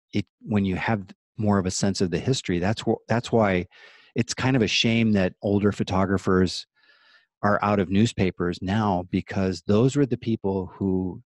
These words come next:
have some, like, you know, they have some, some time in the field.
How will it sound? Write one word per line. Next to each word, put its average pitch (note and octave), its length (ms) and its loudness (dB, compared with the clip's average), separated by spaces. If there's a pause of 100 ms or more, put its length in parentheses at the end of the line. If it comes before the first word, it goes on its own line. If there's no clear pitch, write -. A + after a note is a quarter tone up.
have G2 280 -4
some, - 160 -4
like, - 180 -2 (2250)
you B2+ 100 -8
know, G2 80 -2
they F#2+ 80 -6
have F#2+ 160 -10
some, D#2+ 320 -10 (340)
some E2+ 400 -12 (840)
time G2+ 320 -2
in F2 120 -2
the E2 60 -8
field. F2+ 500 -2